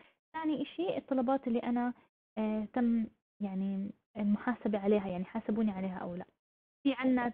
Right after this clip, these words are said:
ثلاث فلاتر بهاي الصفحة نقدر نستخدمهم. أول فلتر تاريخ إنشاء الطلبية وتاريخ التسليم، يعني ال-، ال-، و-، لما يوصل الزبون، مثلا أنا رجعت حكيت للزبون: "متى وصلك بأي تاريخ؟"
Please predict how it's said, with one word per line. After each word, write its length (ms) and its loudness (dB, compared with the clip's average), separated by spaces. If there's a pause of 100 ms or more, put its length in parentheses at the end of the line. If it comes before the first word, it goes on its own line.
ثلاث 300 2 (140)
فلاتر 480 0
بهاي 240 -4
الصفحة 580 -10 (1160)
نقدر 260 0
نستخدمهم. 720 -2
أول 220 2
فلتر 340 -2
تاريخ 420 -2
إنشاء 320 -4
الطلبية 640 0 (800)
وتاريخ 500 4
التسليم، 640 -2 (140)
يعني 260 -2
ال-، 500 -6
ال-، 440 4
و-، 460 2
لما 300 6
يوصل 300 6
الزبون، 540 2
مثلا 220 0
أنا 180 0
رجعت 220 -2
حكيت 280 -6
للزبون: 340 2
"متى 200 2
وصلك 440 -2
بأي 200 0
تاريخ؟" 440 0